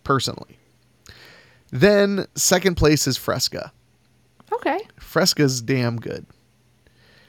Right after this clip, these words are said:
Speaker 1: I, uh, I recently gave someone their first Fresca, and it was so exciting. It was like, it was like,
Speaker 2: <laughs>
Speaker 1: it was like me going, "Hey, let me just put on the Beatles for a second," and then watching their life change. Like, <laughs> as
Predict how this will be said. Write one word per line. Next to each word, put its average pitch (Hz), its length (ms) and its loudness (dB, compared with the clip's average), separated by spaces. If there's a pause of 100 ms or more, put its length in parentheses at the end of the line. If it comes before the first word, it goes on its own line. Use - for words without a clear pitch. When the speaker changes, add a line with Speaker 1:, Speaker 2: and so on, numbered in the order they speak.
(200)
Speaker 1:
I, 135 220 4
uh, 131 240 4
I 143 60 2
recently 151 480 2
gave 139 260 2
someone 139 280 0
their 127 100 2
first 127 320 0
Fresca, 120 500 0
and 131 120 -2
it 117 80 0
was 131 120 0
so 127 220 2
exciting. 120 500 2
It 117 80 -2
was 127 160 -2
like, 131 220 4
it 143 60 4
was 147 140 8
like, - 160 8
Speaker 2:
<laughs> 302 440 0
Speaker 1:
it 175 80 10
was 170 140 10
like 180 180 8
me 190 120 2
going, 180 220 6
"Hey, 202 200 6
let 214 120 4
me 220 60 -2
just 208 140 -4
put 214 120 4
on 196 100 4
the 175 60 4
Beatles 170 340 2
for - 120 2
a 156 60 4
second," 123 460 0
and 135 140 2
then 135 80 4
watching 135 320 2
their 127 140 6
life 117 260 2
change. 135 680 -2
Like, 131 300 -2 (420)
<laughs> - 280 -20
as - 100 -14